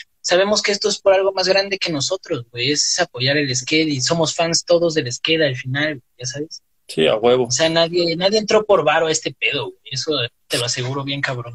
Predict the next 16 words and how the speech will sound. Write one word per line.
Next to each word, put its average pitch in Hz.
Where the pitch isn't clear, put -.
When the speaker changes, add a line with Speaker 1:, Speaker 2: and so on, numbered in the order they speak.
Speaker 1:
güey. 123
Speaker 2:
Ni 139
por 151
popularidad. 156
Speaker 1:
Sí, 196
no, 180
güey, 110
o 117
sea, 131
todos 196
entraron 160
porque 127
les 110
mama 147
y -
porque 110